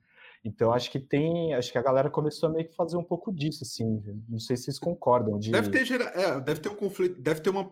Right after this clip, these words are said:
Speaker 2: uma questão de geração aí, sim, eu
Speaker 1: É,
Speaker 2: boto fé.
Speaker 1: que aí é neo-crush com sludge, com não sei o quê, tá ligado? Começa uma saladona, mano,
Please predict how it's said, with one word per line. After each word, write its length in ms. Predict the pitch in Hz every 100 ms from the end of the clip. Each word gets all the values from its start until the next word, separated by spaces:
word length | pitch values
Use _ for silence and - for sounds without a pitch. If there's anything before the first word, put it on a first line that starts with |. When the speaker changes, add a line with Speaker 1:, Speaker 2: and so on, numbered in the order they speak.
| -
Speaker 2:
uma 280 | 147 160 160
questão 320 | 156 156 165
de 80 | 160
geração 560 | 180 180 - 151 143 135
aí, 160 | 123
sim, 360 | 127 - 107 95
eu 120 | 101
Speaker 1:
É, 80 | 233
Speaker 2:
boto 280 | 240 247 185
fé. 120 | 143
Speaker 1:
que 60 | 175
aí 180 | 165
é 480 | 190 185 170 147 160
neo-crush 840 | 139 143 170 170 - 147 165 165 -
com 180 | 165
sludge, 560 | 151 120 131 151 147 139
com 160 | - 147
não 100 | 139
sei 200 | - 139
o 40 |
quê, 460 | - 131 151 156 147
tá 80 | 113
ligado? 480 | 110 131 127 107 104
Começa 460 | - 151 180 -
uma 220 | 226 233 254
saladona, 680 | - 339 349 262 180 196 143
mano, 280 | 98 92